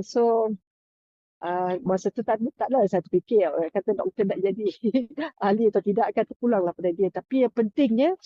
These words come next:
saya dah dapat recognition daripada doktor ni. Doktor tu pun yakin dengan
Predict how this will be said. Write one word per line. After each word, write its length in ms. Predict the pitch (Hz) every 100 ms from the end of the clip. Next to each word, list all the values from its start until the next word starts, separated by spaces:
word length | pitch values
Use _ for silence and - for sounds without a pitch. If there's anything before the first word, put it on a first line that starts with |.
| - - _ _
saya 180 | 262 262
dah 140 | 262
dapat 260 | - - 254
recognition 480 | 277 262 302 277 220
daripada 320 | 220 220 226
doktor 160 | - 233
ni. 80 | 262
Doktor 300 | 240 - 277
tu 60 | 247
pun 140 | 311 269
yakin 580 | 294 277 294 - 302 208
dengan 320 | 208 214 214